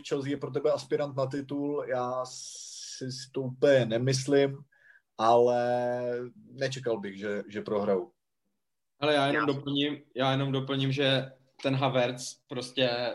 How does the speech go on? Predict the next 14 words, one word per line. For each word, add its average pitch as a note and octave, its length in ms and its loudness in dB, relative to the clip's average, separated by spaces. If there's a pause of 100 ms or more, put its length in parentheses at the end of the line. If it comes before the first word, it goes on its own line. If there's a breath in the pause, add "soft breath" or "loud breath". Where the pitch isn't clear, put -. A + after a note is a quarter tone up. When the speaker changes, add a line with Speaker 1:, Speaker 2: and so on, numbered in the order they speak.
(120)
Speaker 2:
čekám C3+ 320 0
od C3 40 0
něj C3 160 0
straš-, C3+ 340 -2
o, C3+ 280 -2
o - 80 -10
strašně D3+ 300 -4
moc C3+ 180 -2
víc, C3+ 360 -4
zbržďuje C#3+ 480 -2
akce, - 320 -6 (140)
nejde D3 320 2
mu C3+ 200 -2
to, A#2 340 -2